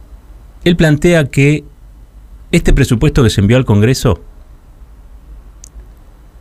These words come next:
era el presupuesto que se podía, pero no el que él quería. El que se podía mandar al Congreso, pero no el que él quería. ¿Cuál quería él? Uno que no le mintiera a la gente.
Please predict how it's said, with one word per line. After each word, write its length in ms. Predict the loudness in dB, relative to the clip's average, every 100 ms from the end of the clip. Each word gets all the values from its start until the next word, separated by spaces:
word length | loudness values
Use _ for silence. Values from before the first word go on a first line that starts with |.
| -20 -20 -8 -2
era 140 | 0
el 80 | 2
presupuesto 380 | 0 0 0 0
que 80 |
se 140 | 0 0
podía, 380 | 2 2 2 0
pero 140 | 0
no 120 | -2
el 80 | 0
que 80 | 0
él 80 | 0
quería. 360 | 0 0 -2 -6 -20 -20 -20 -20 -20 -20 -20 -20 -20 -20 -20 -20 -20 -20 -20 -20 -20 -20 -20 -20 -20 -20 -20 -20 -20 -20 -20 -20 -20 -20 -20 -8 -2
El 180 | -2
que 720 | 0 0 2 2 2 2 -2 -6 -20 -20 -20 -20 -20 _ -20 -20 -20 -18 -6
se 160 | -2
podía 360 | 0 2 2 2
mandar 400 | 2 2 2 2
al 120 | 0
Congreso, 540 | 0 0 0 0 -2 0
pero 240 | 0 0
no 180 | 0 -2
el 120 | -2
que 80 | -4
él 100 | -2
quería. 260 | -2 -2
¿Cuál 240 | 0 -2 0
quería 320 | 0 0 0
él? 180 | -2 -6
Uno 220 | -6 -4 -2
que 80 |
no 100 | -2
le 80 | 0
mintiera 280 | -2 -2 -2
a 20 |
la 80 | -2
gente. 300 | -2 -4